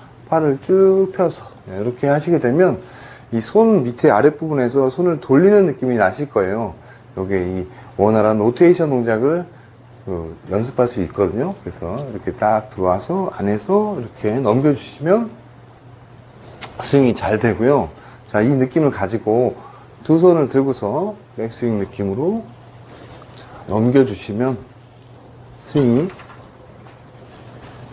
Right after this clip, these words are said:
이런 식으로 연습을 해주시면, 자, 뒷땅을 방지하는 데 큰 도움을 줄 수 있습니다. 자, 이런 연습을 통해서 우리 뒷땅을 없애서 싱글로 가는 첫걸음을 잘 떼어주시면 좋겠습니다.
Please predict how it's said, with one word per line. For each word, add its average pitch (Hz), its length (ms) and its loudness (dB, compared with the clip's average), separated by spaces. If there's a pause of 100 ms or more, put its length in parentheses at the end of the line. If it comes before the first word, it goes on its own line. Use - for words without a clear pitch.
(960)
이런 90 180 0
식으로 135 360 2
연습을 131 440 0
해주시면, 156 560 0 (460)
자, 101 80 -8
뒷땅을 175 520 2
방지하는 117 480 2
데 139 100 0
큰 185 280 -2
도움을 143 300 2
줄 117 100 -6
수 104 120 -10
있습니다. 85 520 -6 (400)
자, 95 60 -4
이런 101 240 0
연습을 113 400 -2
통해서 151 680 2 (360)
우리 98 160 -4
뒷땅을 113 420 0
없애서 117 580 0
싱글로 135 420 -4
가는 107 360 -4 (340)
첫걸음을 131 600 -2
잘 101 440 -2 (100)
떼어주시면 123 640 -4
좋겠습니다. 80 600 -8